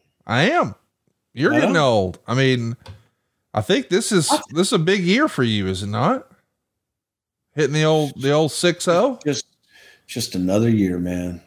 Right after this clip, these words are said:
Speaker 2: Just
Speaker 1: Oh.
Speaker 2: another year. The ball keeps bouncing. Just keeps going on down the road, man. Where it stops, nobody knows.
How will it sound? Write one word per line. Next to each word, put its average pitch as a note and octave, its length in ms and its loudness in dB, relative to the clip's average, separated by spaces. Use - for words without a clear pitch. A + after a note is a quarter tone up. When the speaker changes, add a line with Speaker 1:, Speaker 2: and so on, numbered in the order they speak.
Speaker 2:
Just F2+ 260 -2
Speaker 1:
Oh. A#2 80 0
Speaker 2:
another G#2 240 0
year. G2 160 -2
The G2 60 -10
ball A#2+ 220 4
keeps A#2+ 300 0
bouncing. A#2 600 0
Just - 160 -16
keeps A2 200 -4
going A#2 220 0
on A#2 180 2
down A2+ 240 2
the A2+ 80 -2
road, F#2+ 360 -2
man. F#2 420 -10
Where A2+ 200 4
it A2 60 0
stops, A#2+ 540 2
nobody G#2 360 0
knows. F2 520 -6